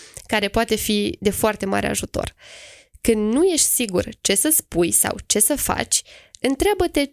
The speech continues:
ce-ți cere dragostea să spui sau să faci.” Un lucru important pe care eu l-am învățat din cartea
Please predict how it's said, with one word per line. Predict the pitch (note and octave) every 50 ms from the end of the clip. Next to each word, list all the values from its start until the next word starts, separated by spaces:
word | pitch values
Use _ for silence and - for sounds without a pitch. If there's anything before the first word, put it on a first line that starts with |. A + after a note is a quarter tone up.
| _ _
ce-ți | - - E4 E4 - -
cere | - - C4 B3 A#3+ A#3 A3 - - -
dragostea | G#3 G3+ G#3 A#3 A3+ A#3+ B3+ - - - A#3 A#3+ A#3
să | - - G3
spui | - - - - F3 F3+ G3+ A3 B3 - _ _
sau | - - - A3+
să | A3+ - -
faci.” | - - - - - - - - - - - - - - - - - _ _ _ _ _ - - - - - - - - - - -
Un | A3+ B3+
lucru | D#4 F#4+ - G#4
important | G4 D#4 - G#3+ G#3+ - - G3 G#3 G#3+
pe | - G#3+
care | - G#3+ G3+ F#3+ F#3
eu | F#3 F#3+ A3+
l-am | B3 A#3+ G#3+ F#3+
învățat | F#3 F3 F#3 - - G3+
din | F#3 G3 G3+
cartea | - - G#3 G#3+ - - G3+ G3 F#3+